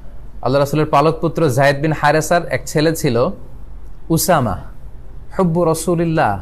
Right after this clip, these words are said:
আল্লাহ রাসূলের ভালোবাসা, আল্লাহ রাসূল খুব পছন্দ করতেন এই ছেলেকে। সবাই ভাবলো যে উসামাকে যেয়ে বলি।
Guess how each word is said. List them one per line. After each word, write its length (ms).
আল্লাহ 220
রাসূলের 360
ভালোবাসা, 420
আল্লাহ 120
রাসূল 160
খুব 220
পছন্দ 300
করতেন 300
এই 80
ছেলেকে। 360
সবাই 260
ভাবলো 260
যে 100
উসামাকে 540
যেয়ে 180
বলি। 240